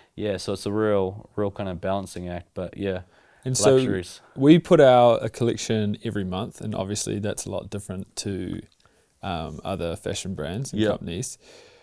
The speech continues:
Speaker 2: Does that add, obviously that adds a whole lot more pressure.
Speaker 1: Yeah.
Speaker 2: Instead of doing it, um, quarterly,
Speaker 1: Mm-hmm.
Speaker 2: seasonally, doing it every month. What was the, what was the main reason behind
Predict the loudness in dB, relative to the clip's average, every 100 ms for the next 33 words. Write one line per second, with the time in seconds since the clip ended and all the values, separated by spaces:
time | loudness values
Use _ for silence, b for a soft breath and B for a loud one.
0 | b b _ _ 6 6 10 10 10 6
1 | 4 6 6 6 2 -2 -4 2 4 6
2 | 6 6 6 6 4 4 4 4 4 2
3 | -2 0 2 4 2 -2 -4 -6 0 0
4 | 0 -4 0 2 2 2 0 2 0 0
5 | -4 -8 _ _ -6 -6 -6 -2 0 2
6 | 0 -2 -4 -8 -14 -10 -2 2 2 2
7 | -2 -4 -4 -4 -4 -2 -2 -2 -2 -4
8 | -2 -2 -2 -4 -10 -20 -20 b b b
9 | 2 6 6 6 8 6 8 8 8 8
10 | 6 4 4 4 6 6 4 2 2 2
11 | 2 2 2 -2 -4 -6